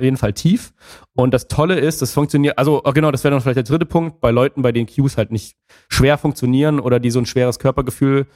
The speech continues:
haben im Vergleich zu, wie es dann aussieht. Ähm, weil ich hätte immer mega viele Cues probiert, weil das ist ja wirklich ein Problem, wenn du nicht auf Tiefe kommst, da musst du ja viel probieren.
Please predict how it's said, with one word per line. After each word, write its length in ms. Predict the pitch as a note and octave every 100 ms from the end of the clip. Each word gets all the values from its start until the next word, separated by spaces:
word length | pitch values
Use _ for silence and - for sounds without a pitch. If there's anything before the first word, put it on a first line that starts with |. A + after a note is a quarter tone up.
| _ _
haben 300 | B2 B2 B2+
im 100 | B2
Vergleich 420 | A#2 A2 A2+ A#2+
zu, 160 | - B2
wie 40 | A#2+
es 100 | A#2
dann 140 | A#2
aussieht. 500 | A2+ C#3+ - C#3 D3 _ _ _ _ _
Ähm, 420 | B2+ B2+ A#2+ A#2+ A#2+
weil 400 | A#2 A#2+ A#2 A#2 -
ich 80 |
hätte 140 | C#3+ D3+
immer 180 | C3+ A#2+
mega 240 | D3 D#3
viele 200 | - C3
Cues 260 | - D3+ -
probiert, 400 | A2+ D3+ G3+ -
weil 220 | A2 A2 _
das 120 | A#2+
ist 80 | C3
ja 100 | C3
wirklich 160 | C#3+ A#2+
ein 40 |
Problem, 200 | A#2+ C#3+
wenn 80 | A2+
du 60 | G#2+
nicht 100 | G#2
auf 80 |
Tiefe 220 | - A2+ -
kommst, 240 | G#2+ -
da 60 | A2
musst 200 | C#3 -
du 60 |
ja 40 | G2+
viel 120 | A2
probieren. 420 | - G#2+ B2 E3+